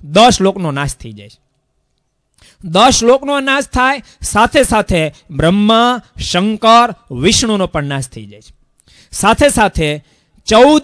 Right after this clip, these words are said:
ઇન્દ્રનો પણ નાશ થઈ જાય. દેવતાઓ તો કચર ઘાન નીકળી જાય છે, પણ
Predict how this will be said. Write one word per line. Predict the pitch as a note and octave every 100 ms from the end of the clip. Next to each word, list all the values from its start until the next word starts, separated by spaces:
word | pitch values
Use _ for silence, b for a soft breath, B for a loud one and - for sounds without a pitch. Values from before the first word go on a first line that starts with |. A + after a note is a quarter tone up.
| -
ઇન્દ્રનો | A#3+ C4+ C4 B3+
પણ | - G3+
નાશ | D#3+ D#3+ -
થઈ | C#3+
જાય. | C3+ C3
દેવતાઓ | E3 B3+ D#4 D#4 C#4+ C#4
તો | C#4
કચર | B3+ G#3+ A3+
ઘાન | C#3+ D3 F3+ F#3
નીકળી | C#3+ - A#2
જાય | A2 G#2+
છે, | - F#3 - B B _
પણ | G3+ A#3 D4